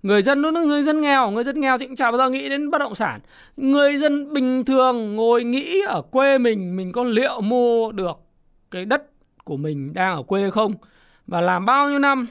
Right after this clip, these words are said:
mới có thể mua được nhà cửa? Nên nhớ là gì? Cái nhu cầu mua nhà cửa và an cư lạc nghiệp của người dân và có cái mảnh đất cắm rủi là một nhu cầu chính đáng.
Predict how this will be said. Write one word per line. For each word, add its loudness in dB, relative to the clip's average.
mới -6
có -2
thể -2
mua 0
được -4
nhà -8
cửa? -8
Nên 0
nhớ 4
là 2
gì? -8
Cái 0
nhu 6
cầu 0
mua 4
nhà 0
cửa -2
và -10
an -2
cư 0
lạc -2
nghiệp -2
của -14
người -10
dân -2
và -8
có 2
cái -2
mảnh 0
đất -8
cắm -6
rủi -4
là -2
một 0
nhu 0
cầu 2
chính 0
đáng. -2